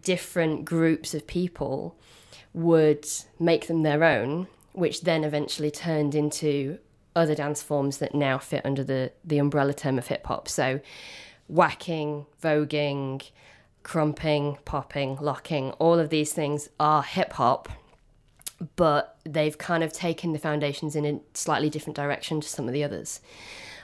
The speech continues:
Um, and when we talk about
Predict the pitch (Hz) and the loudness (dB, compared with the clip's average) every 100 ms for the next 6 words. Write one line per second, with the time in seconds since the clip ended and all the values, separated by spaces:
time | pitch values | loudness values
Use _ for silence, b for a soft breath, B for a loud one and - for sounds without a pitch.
0 | B 160 156 156 147 156 - b b b | B 4 6 4 2 -2 -10 b b b
1 | 175 180 196 214 214 220 196 180 170 160 | 4 8 8 6 2 -2 -2 -2 0 2
2 | 160 147 | 0 -4